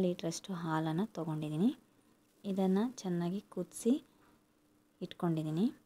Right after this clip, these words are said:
ಇದಕ್ಕೆ ನಿಮಗೆ ಬೇಕಂದರೆ ಸ್ವಲ್ಪ ನೀರನ್ನು ಆ್ಯಡ್ ಮಾಡ್ಬೋದು, ಗಟ್ಟಿಯಾಗಿದ್ರೆ ಆ್ಯಡ್ ಮಾಡ್ಕೊಳ್ಳಿ. ಮುಕ್ಕಾಲು ಕಪ್ಪಷ್ಟು ಸಕ್ಕರೆಯನ್ನು ಹಾಕಿ ಚೆನ್ನಾಗಿ ಒಂದು ಎರಡು ನಿಮಿಷ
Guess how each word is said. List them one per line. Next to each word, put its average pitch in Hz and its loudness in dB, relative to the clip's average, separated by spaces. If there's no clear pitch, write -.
ಇದಕ್ಕೆ 208 -2
ನಿಮಗೆ 190 4
ಬೇಕಂದರೆ 190 2
ಸ್ವಲ್ಪ 190 -12
ನೀರನ್ನು 165 -2
ಆ್ಯಡ್ 175 -2
ಮಾಡ್ಬೋದು, 160 -4
ಗಟ್ಟಿಯಾಗಿದ್ರೆ 208 0
ಆ್ಯಡ್ 170 -2
ಮಾಡ್ಕೊಳ್ಳಿ. 160 -2
ಮುಕ್ಕಾಲು 226 0
ಕಪ್ಪಷ್ಟು 202 -4
ಸಕ್ಕರೆಯನ್ನು 185 2
ಹಾಕಿ 180 0
ಚೆನ್ನಾಗಿ 214 2
ಒಂದು 208 2
ಎರಡು 180 2
ನಿಮಿಷ 185 2